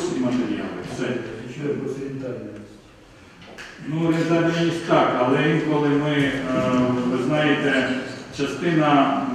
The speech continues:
м, з-, е, закладів громадського харчування нерентабельні,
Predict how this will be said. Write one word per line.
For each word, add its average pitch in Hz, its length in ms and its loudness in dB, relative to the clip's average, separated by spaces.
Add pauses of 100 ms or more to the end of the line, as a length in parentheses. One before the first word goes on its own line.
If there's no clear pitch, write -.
(120)
м, 120 200 2 (240)
з-, 117 200 -2
е, 127 320 2
закладів 135 540 2
громадського 131 480 0 (100)
харчування 151 760 2 (360)
нерентабельні, 147 760 4